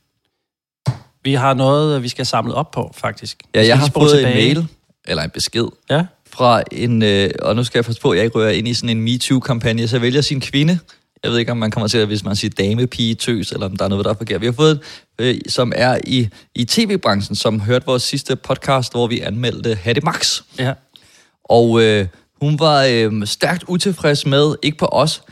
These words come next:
Speaker 2: men, øh, at, at programmet er tilsyneladende, det er os, der ikke har lavet ordentlig research, men det er også det, til vores
Speaker 1: Så lidt,
Speaker 2: forsvar.
Speaker 1: lidt dig, faktisk.
Speaker 2: Ja,
Speaker 1: Det er
Speaker 2: faktisk
Speaker 1: lidt dig,
Speaker 2: lidt mig.
Speaker 1: hun er utilfreds
Speaker 2: Vores
Speaker 1: med.
Speaker 2: forsvar, det er noget, der blev sendt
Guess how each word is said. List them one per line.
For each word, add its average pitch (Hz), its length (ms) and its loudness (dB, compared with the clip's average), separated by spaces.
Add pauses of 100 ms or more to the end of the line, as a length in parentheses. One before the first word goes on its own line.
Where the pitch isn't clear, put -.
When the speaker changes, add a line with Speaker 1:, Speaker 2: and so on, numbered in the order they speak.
(280)
Speaker 2:
men, 131 300 2
øh, 117 280 4
at, 113 220 0
at - 160 -2
programmet 147 380 0
er 156 40 2
tilsyneladende, 139 800 0
det 135 80 0
er 127 40 2
os, 120 120 2
der 123 100 -2
ikke 113 120 -2
har 123 60 -2
lavet 110 160 0
ordentlig 117 320 -4
research, 123 440 -2
men 107 140 -2
det 127 60 2
er 123 40 6
også 123 200 0
det, 117 280 -10
til 135 140 -2
vores 123 220 4
Speaker 1:
Så 117 60 0
lidt, 123 80 -2
Speaker 2:
forsvar. 123 380 -2
Speaker 1:
lidt 120 220 -6
dig, 95 260 -4
faktisk. - 400 -16
Speaker 2:
Ja, - 80 -6
Speaker 1:
Det - 20 -4
er 92 80 -8
Speaker 2:
faktisk 95 260 0
Speaker 1:
lidt 95 80 -2
dig, 90 80 2
Speaker 2:
lidt 85 60 0
mig. 87 60 2
Speaker 1:
hun 123 80 0
er 113 100 -2
utilfreds 113 320 -4
Speaker 2:
Vores 120 140 4
Speaker 1:
med. - 40 -6
Speaker 2:
forsvar, 139 360 4
det 120 80 2
er 113 60 -6
noget, 117 120 0
der 120 60 0
blev 113 180 -4
sendt - 500 -4